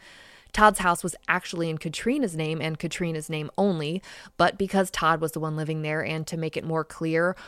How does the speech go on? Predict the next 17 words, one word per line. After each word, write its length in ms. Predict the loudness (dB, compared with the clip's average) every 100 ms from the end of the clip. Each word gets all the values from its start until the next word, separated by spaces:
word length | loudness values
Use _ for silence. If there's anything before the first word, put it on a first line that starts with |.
| -6
which 300 | 0 0 0
residents 640 | 0 0 0 -4 -8 -4
we're 80 | -6
talking 400 | -4 -4 -2 -2
about 240 | -2 -2
throughout 240 | -2 -4 -2
the 100 | -4
episode, 460 | -4 -2 0 -2 -2
we'll 260 | 0 0
continue 480 | 2 -2 -2 -2 -2
to 120 | -4
refer 340 | -6 -6 -6 -8
to 160 | -6 -8
it 80 |
as 180 | -8 -10
Todd's 460 | -12 -6 -6 -6 -6
house. 420 | -4 -4 -6 -14